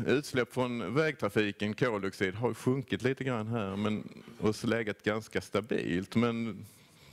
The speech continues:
prognoserna pekar på att det där inte riktigt kommer att hålla. Så att vi är,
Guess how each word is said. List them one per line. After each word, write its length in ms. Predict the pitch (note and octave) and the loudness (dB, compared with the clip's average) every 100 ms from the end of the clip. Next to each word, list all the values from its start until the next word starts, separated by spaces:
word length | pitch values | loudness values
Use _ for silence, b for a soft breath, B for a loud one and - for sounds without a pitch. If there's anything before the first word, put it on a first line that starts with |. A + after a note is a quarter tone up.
| B - | B -2
prognoserna 520 | B2+ B2+ A#2+ G#2+ A2 | 0 2 0 0 -2
pekar 380 | - C#3+ E3+ A#2 | 2 0 0 -4
på 140 | - | -2
att 180 | A2+ - | -2 0
det 100 | A#2+ | 2
där 320 | A#2 G#2+ G#2 | 4 4 2
inte 240 | A#2 - A#2 | -2 0 0
riktigt 300 | A#2+ - A2+ | 0 -2 -4
kommer 220 | - A#2 | 0 2
att 60 | A2+ | 2
hålla. 240 | - A#2+ A2+ - - | 0 -2 -6 -14 0
Så 120 | C3 | 0
att 160 | B2+ | 2
vi 300 | C3 C#3+ C#3+ | 0 2 4
är, 180 | B2 - | 2 -2